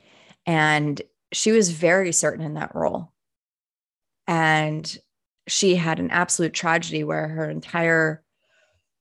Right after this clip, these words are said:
world changed in about twelve hours. Her husband, her beacon in life, had unexpectedly passed away when they were sitting in their retirement home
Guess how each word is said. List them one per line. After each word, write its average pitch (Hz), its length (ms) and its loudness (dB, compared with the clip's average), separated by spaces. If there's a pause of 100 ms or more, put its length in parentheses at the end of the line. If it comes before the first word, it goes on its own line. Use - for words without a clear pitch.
(140)
world 202 360 8
changed 156 460 0
in 156 100 -4
about 151 240 0
twelve 165 280 -2
hours. - 480 -6 (480)
Her - 180 -8
husband, 170 640 2
her 151 440 2
beacon 170 320 2
in 156 200 -6
life, 151 360 -2
had 151 340 -2
unexpectedly 165 680 -4
passed - 340 -6
away 151 460 0 (760)
when 156 420 2
they 156 120 2
were 151 180 0
sitting 175 440 -4
in 156 300 -4
their 151 600 -4
retirement 180 540 0
home 156 600 -4